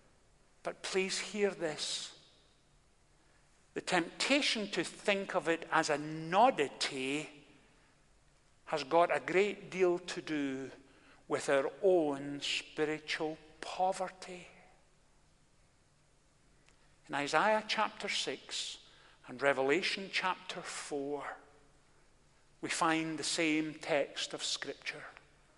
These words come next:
"Holy, holy, holy is the Lord God Almighty."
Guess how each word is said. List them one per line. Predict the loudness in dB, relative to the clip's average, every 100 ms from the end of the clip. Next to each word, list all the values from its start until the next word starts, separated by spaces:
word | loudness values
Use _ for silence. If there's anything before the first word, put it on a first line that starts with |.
| _ _ -20 -20 -20 -20 _
"Holy, | -8 6 10 10 8 4 2 -6 -14 -20 -20 -18
holy, | -4 4 4 4 2 2 0 -6 -18 -20 -20
holy | -18 -14 -6 2 4 2 -2 -4 -10 -16 -20 -20 -20 -20 -18 -8
is | -8
the | -4 -6
Lord | 0 4 6 6 2 -2 -6 -10 -4
God | 0 0 0 -4 -8 -12 -18 -20 -20 _ 0
Almighty." | 2 2 -2 -10 -12 -14 -16